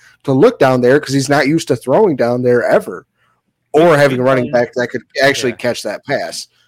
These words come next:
Speaker 2: He's
Speaker 3: We've
Speaker 2: not
Speaker 3: seen some of
Speaker 2: running
Speaker 3: them,
Speaker 2: either.
Speaker 3: some of them short passes too. He, he puts a <laughs> lot of zip on 'em, and when you're only throwing it,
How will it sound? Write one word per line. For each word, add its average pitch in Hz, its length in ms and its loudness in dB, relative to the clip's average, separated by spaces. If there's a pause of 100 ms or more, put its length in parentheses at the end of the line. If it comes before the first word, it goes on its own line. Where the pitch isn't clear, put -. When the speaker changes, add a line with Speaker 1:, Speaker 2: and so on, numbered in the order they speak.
(380)
Speaker 2:
He's 113 120 -20
Speaker 3:
We've 151 160 -10
Speaker 2:
not 208 160 -6
Speaker 3:
seen 143 80 -12
some 180 140 -6
of 135 140 -8
Speaker 2:
running - 0 -
Speaker 3:
them, 113 160 -8
Speaker 2:
either. 104 220 -16 (400)
Speaker 3:
some 131 220 -14
of - 20 -12
them 113 120 -14
short 131 300 -14
passes 131 380 -10
too. 123 180 -16
He, 120 240 -16
he 123 140 -20
puts - 240 -16
a 120 80 -12
<laughs> - 140 -12
lot 165 200 -12
of 139 60 -12
zip - 300 -12
on 110 180 -12
'em, 107 140 -16
and 101 160 -18 (380)
when 92 240 -20
you're 110 140 -14
only 123 160 -12
throwing 123 380 -8
it, 107 140 -14